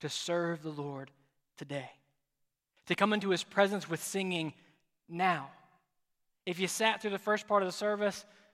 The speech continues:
maybe you folded your arms, maybe you stared at your phone, maybe you just stood up and you had a mask on so no one could tell if you were smiling or singing.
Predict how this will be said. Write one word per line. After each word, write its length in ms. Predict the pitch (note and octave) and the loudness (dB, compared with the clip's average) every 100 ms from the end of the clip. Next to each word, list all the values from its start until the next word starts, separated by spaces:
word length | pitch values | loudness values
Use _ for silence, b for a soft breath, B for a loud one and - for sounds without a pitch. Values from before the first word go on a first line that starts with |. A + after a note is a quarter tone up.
| B | B
maybe 180 | F#3 F#3+ | -4 -4
you 60 | |
folded 340 | F3+ G3+ F#3+ F3 | 2 2 2 2
your 120 | F#3+ | 4
arms, 300 | G3 G3 F3+ | 4 2 0
maybe 160 | F#3+ | -2
you 60 | F3+ | -4
stared 240 | - G3 | 0 2
at 120 | G3 F#3 | 2 -2
your 60 | |
phone, 400 | F3+ G3 F#3+ F#3+ | -2 2 2 0
maybe 220 | F3+ F#3 | -2 -4
you 80 | F#3 | -6
just 160 | F#3 F3 | -8 -8
stood 180 | - G3 | -4 -2
up 120 | F#3+ | -2
and 80 | E3 | -6
you 80 | E3 | -6
had 120 | F3 | -6
a 40 | |
mask 340 | E3+ F3 F3+ - | -2 -2 -2 -2
on 220 | F3 F3 | -2 -2
so 100 | - | -6
no 120 | D#3 | -6
one 160 | D#3+ D#3+ | -6 -8
could 120 | D#3 | -8
tell 160 | E3 E3 | -6 -6
if 120 | - | -6
you 80 | E3 | -8
were 80 | |
smiling 440 | D#3+ E3+ E3+ E3 D#3+ | -6 0 0 0 -6
or 60 | |
singing. 360 | D3+ E3+ E3+ D#3+ | -10 -10 -10 -12